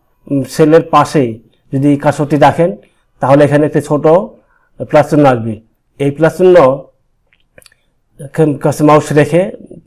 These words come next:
আপনি, আহ, মাউসের বাম পাশে চেপে ধরবেন, দিয়ে আপনার যতক্ষণ পর্যন্ত কলাম রয়েছে, যে কয়টি কলাম রয়েছে, আপনি ওই পর্যন্ত চলে যাবেন। চলে যাওয়ার পর আপনি মাউসটি ছেড়ে দিবেন,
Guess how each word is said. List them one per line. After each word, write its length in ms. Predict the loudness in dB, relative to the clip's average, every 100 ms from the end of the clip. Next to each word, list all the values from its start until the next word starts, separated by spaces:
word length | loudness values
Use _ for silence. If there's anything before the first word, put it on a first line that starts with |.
| _ _ _ _ _
আপনি, 520 | -6 0 0 -2 -8 _ _ -10 -2
আহ, 280 | 0 0
মাউসের 460 | 0 0 0 2 0
বাম 260 | 2 0 0
পাশে 420 | -2 -2 -4 -6 _ _ -6
চেপে 180 | -2 0
ধরবেন, 300 | 2 0 0
দিয়ে 320 | 0 -2 -2 -10 _ _ _ _
আপনার 380 | -8 0 0 2
যতক্ষণ 420 | 0 0 0 2
পর্যন্ত 260 | 4 4
কলাম 400 | 2 2 4 4
রয়েছে, 380 | 4 2 0 -4 -8 _ -6
যে 180 | -2 0
কয়টি 240 | 0 0
কলাম 280 | 2 2 4
রয়েছে, 380 | 2 2 -2 -6 -12 _ _ -6
আপনি 240 | -6 -2
ওই 160 | 0 2
পর্যন্ত 260 | 2 0
চলে 280 | -2 0 0
যাবেন। 260 | 0 -6 -10 _ _ -2
চলে 180 | 2
যাওয়ার 220 | 4 4 4
পর 120 | 2
আপনি 200 | 2 0
মাউসটি 340 | 0 0 -4
ছেড়ে 220 | -6 -4
দিবেন, 280 | -4 -8 -12